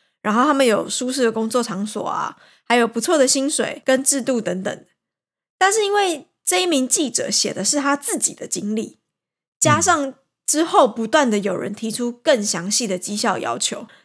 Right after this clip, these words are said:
Speaker 1: 所以血汗公司这个标签呢，就被贴上去了。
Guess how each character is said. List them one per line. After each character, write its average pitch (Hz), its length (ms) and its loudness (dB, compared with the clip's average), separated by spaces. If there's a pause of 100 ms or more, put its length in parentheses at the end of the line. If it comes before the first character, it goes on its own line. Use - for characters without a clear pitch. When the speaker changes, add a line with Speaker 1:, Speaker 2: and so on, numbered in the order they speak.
Speaker 1:
所 311 140 2
以 277 260 2
血 - 260 0
汗 247 280 2
公 240 180 0
司 240 160 -4
这 233 80 0
个 202 80 -6
标 214 240 -2
签 202 260 -4
呢， 185 200 -6 (360)
就 240 120 2
被 233 100 2
贴 226 220 -6
上 185 180 -6
去 - 220 -8
了。 - 100 -14